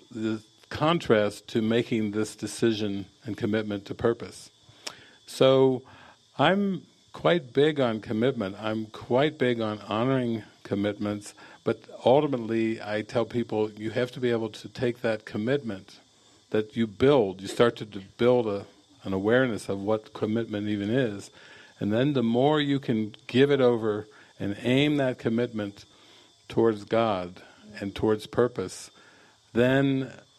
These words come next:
all the struggles, you know, you don't have to get into the piecemeal thing, like what went wrong there in Marin. It, it's not really, that's not really the question. It's, it's more of the commitment. How willing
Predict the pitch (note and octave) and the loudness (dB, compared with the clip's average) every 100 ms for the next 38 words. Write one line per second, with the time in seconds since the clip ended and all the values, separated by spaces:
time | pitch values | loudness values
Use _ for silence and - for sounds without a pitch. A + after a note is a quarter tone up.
0 | _ - - A#2+ C#3+ D#3+ E3 D3 - - | _ -16 -2 2 4 4 2 -2 -8 0
1 | C#3 C#3 G#2+ G2 G2+ - A2 A2 A2+ A#2+ | 2 2 0 -2 -10 -6 -2 0 2 2
2 | C3+ A2 B2+ B2 A#2+ A#2 A2+ G2+ G#2+ - | 0 -2 -2 0 2 0 -2 -8 -14 -4
3 | C#3+ - G#2+ G2+ G2 F#2+ G2+ G2 G2 F#2+ | -4 -4 -4 -2 -2 -4 -4 -4 -4 -6
4 | - A#2+ A#2 A#2 G#2 G#2+ A#2+ B2 A2+ G2+ | -2 -2 0 -4 -2 0 0 0 -2 -2
5 | G2+ G2 G2+ B2+ A#2+ F#2+ F#2+ - _ _ | -2 -2 2 2 2 -4 -10 -20 _ _
6 | _ _ _ A#2 - A#2 - - D3+ C#3+ | _ _ _ -6 -6 -12 -8 -2 0 0
7 | A#2+ C3 C#3 C3+ B2 A2+ G#2 _ _ _ | 0 2 4 4 0 -2 -8 _ _ _
8 | _ _ - B2 C3+ C#3+ A#2 B2+ A#2+ G#2+ | _ _ -2 -2 0 0 2 2 2 0
9 | G#2+ C#3+ D3 - F2+ F2 - - - _ | 0 0 0 -2 -8 -10 -16 -20 -20 _
10 | _ _ - - - A2 - - - A#2 | _ _ -20 -12 -4 -4 -4 -18 -2 -2
11 | A2+ - A#2+ D#3 D3+ A#2 A2 A2 - - | -2 -6 0 2 4 2 0 -4 -12 -20
12 | _ _ _ G#2+ A2 A2+ G#2+ - A#2+ D3 | _ _ _ -2 -2 -2 -4 -2 0 0
13 | A2 F2+ F2+ - - _ _ _ _ _ | -2 -12 -14 -20 -20 _ _ _ _ _
14 | - - B2 C#3 C#3+ C3+ C#3 C3+ G#2 F#2 | -16 -2 2 4 4 4 4 4 0 -6